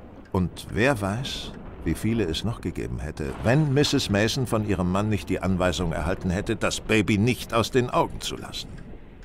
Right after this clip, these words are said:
Wenn auch aus einem anderen Grund.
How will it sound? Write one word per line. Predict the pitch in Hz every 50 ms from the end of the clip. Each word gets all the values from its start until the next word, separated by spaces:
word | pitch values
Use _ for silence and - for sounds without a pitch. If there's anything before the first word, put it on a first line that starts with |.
| - -
Wenn | 82 95 92 85
auch | 87 85 71 62 - - - - - - - - -
aus | - - - - -
einem | - - - 76 73
anderen | - 98 123 123 - - - - -
Grund. | - - - - - - - -